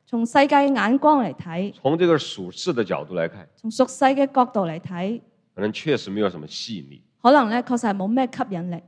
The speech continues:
Speaker 2: 而說到小路呢？
Speaker 1: 而佢講到小路，
Speaker 2: 我们在夏威夷的弟兄姐妹很熟悉，我们经常去走路啊，那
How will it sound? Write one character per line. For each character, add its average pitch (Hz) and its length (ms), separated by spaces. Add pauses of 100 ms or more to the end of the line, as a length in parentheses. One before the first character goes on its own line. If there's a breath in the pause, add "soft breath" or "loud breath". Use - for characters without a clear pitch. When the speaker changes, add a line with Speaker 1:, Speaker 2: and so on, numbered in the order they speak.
(300)
Speaker 2:
而 156 120
說 208 160
到 202 140
小 95 340
路 165 220
呢？ 151 140 (440)
Speaker 1:
而 254 60
佢 320 200
講 320 160
到 285 220
小 269 280
路， 214 520 (260)
Speaker 2:
我 107 60
们 110 80
在 123 100
夏 123 280
威 101 160
夷 120 100
的 107 140
弟 - 100
兄 107 120
姐 92 100
妹 87 120
很 80 160
熟 87 180
悉， 85 80
我 85 40
们 82 80
经 95 140
常 87 120
去 90 120
走 73 220
路 117 160
啊， 101 180
那 127 180